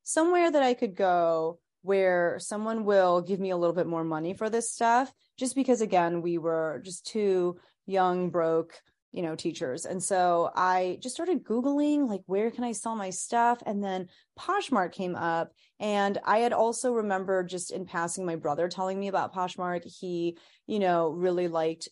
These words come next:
kind of more luxury brands and stuff and would never be able to afford them at retail. And so he would just kind of browse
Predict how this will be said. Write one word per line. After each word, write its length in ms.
kind 180
of 160
more 220
luxury 800
brands 520
and 120
stuff 440
and 240
would 140
never 280
be 80
able 160
to 80
afford 400
them 220
at 120
retail. 480
And 140
so 340
he 420
would 260
just 220
kind 160
of 160
browse 640